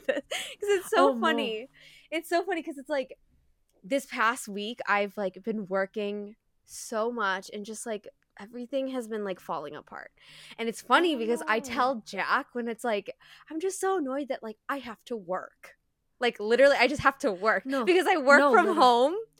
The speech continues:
Speaker 1: and
Speaker 2: Yeah.
Speaker 1: I'm usually writing and doing chores and doing <laughs> all this other
Speaker 2: Yeah.
Speaker 1: stuff. So I'm telling, I'm telling Jack, I'm like, "Oh my God, it's so annoying when I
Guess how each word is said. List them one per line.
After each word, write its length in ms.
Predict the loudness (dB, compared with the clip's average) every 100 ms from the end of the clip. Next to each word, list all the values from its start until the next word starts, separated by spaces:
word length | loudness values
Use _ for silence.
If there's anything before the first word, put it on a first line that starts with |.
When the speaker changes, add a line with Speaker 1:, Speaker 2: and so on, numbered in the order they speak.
| _ _ -10 -2
Speaker 1:
and 120 | 4
Speaker 2:
Yeah. 220 | 6 4
Speaker 1:
I'm 60 | 6
usually 540 | 4 4 -2 -2 -6 -14 _ _ _
writing 680 | -6 -2 0 0 -2 -6 -14 -6 4
and 320 | 6 6 4
doing 320 | 2 2 0
chores 680 | -2 2 4 6 4 0 -2 0
and 120 | 2
doing 260 | 2 2 2
<laughs> 40 |
all 80 | 0
this 220 | 6 6
other 180 | 10 10
Speaker 2:
Yeah. 40 | 10
Speaker 1:
stuff. 240 | 6 0
So 120 | 0 -4
I'm 100 | -4
telling, 360 | -6 -6 -8 -14 _ -20 -18 -14
I'm 60 |
telling 220 | -6 -6
Jack, 200 | -4 -8
I'm 60 | -10
like, 140 | -14 -16
"Oh 340 | _ -20 -20 _
my 100 | -18
God, 120 | -16 -16
it's 140 | -16
so 200 | -10 -8
annoying 260 | -6 -6 -6
when 120 |
I 80 | -10